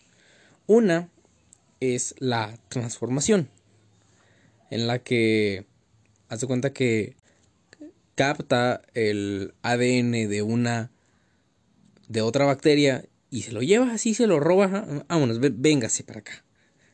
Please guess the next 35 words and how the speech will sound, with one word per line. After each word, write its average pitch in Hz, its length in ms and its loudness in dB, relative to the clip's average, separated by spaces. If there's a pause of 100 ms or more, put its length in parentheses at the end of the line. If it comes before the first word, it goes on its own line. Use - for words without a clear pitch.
(140)
Así, 156 520 0
eh, 104 480 -2
abono 127 300 0
pa' 139 100 -2
mi 113 120 0
huerto, 110 400 -4
haz 120 320 -4
de 131 60 -8
cuenta. - 440 -8 (200)
Eh, 110 200 -6 (680)
capta 139 260 2
el 143 80 4
A 135 80 4
D 139 160 4
N 139 160 2
de 151 80 2
otra 180 240 0
y 214 60 -6
se 151 80 -6
lo 117 80 -4
lleva 107 320 -4 (380)
con 98 180 -4
ella. 101 260 -8 (600)
Así 113 260 -6
de 104 60 -4
fácil. - 280 -12 (460)
Otra 170 420 2 (520)
es 123 560 -6
la 117 260 -2
transducción, 123 760 -2
en 113 140 -4
la 101 80 -6
que - 160 0
un 147 180 2
virus 156 520 2